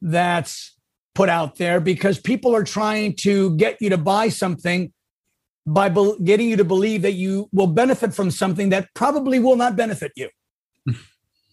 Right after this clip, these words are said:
Speaker 1: So that's what happens with instability is it's, it is, it is unfortunately sold to trainers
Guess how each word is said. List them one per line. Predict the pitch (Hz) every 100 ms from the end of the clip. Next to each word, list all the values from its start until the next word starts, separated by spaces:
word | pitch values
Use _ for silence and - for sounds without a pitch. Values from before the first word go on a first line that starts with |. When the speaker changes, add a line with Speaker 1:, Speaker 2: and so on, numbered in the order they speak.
| _ _
Speaker 1:
So | - 208
that's | 285 -
what | 240
happens | 240 226 202
with | 208
instability | 214 214 - 175 190 175 160 160
is | 156 240
it's, | 185 - - _ _ _ _
it | 202 214
is, | 202 - - -
it | 247
is | 208 185 -
unfortunately | 285 311 - 269 - 233 202 190 190
sold | - 226 233 262 269 254 -
to | 214
trainers | - 202 196 190 180